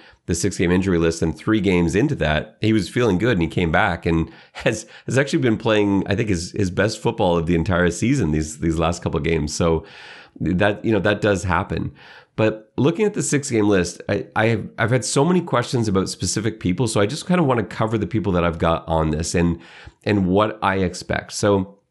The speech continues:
the three guys that I, or four guys that I absolutely don't expect to come back this year. And again, I don't know this for sure. I haven't been told this for sure, but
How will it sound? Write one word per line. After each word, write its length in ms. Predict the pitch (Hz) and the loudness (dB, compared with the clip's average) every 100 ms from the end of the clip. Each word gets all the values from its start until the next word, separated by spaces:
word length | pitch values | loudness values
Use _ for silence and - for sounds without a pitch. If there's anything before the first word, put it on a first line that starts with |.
| _ _ _ _ - | _ _ _ _ -10
the 100 | - | -4
three 280 | 113 113 151 | -2 2 2
guys 320 | 165 151 143 | 4 2 2
that 100 | 135 | 2
I, 380 | 113 104 95 - - _ - | 2 2 0 -2 -8 _ -4
or 180 | 107 92 | 0 0
four 280 | - 135 156 | 0 0 2
guys 320 | 98 85 95 | 0 -2 -2
that 100 | 92 | 2
I 120 | 90 | 2
absolutely 840 | 85 107 - 98 101 78 85 82 | 2 -2 0 0 2 2 2 2
don't 420 | 78 80 92 92 - - | 0 0 2 0 -4 -6
expect 680 | 87 - - 87 87 - - _ _ - | -4 -6 -2 -2 -2 -10 -20 _ _ -8
to 100 | 87 | -6
come 240 | - 92 | 0 2
back 260 | 85 80 82 | 2 0 0
this 180 | 80 - | -6 -2
year. 140 | 85 | 0
And 80 | 82 | 2
again, 180 | 87 104 | 2 2
I 100 | 107 | 2
don't 240 | 135 143 | 2 2
know 180 | 110 104 | 2 2
this 180 | 120 120 | 0 -4
for 140 | 120 | -4
sure. 340 | 110 123 123 117 | -2 0 0 0
I 80 | |
haven't 220 | 87 95 92 | 0 0 2
been 200 | 87 82 | 0 -2
told 300 | - 95 95 | -2 0 2
this 340 | 104 - - - _ - | 0 -2 -10 -14 _ -6
for 120 | 110 | -4
sure, 300 | 95 107 107 | -2 0 0
but 400 | 104 85 82 - | 2 0 0 -2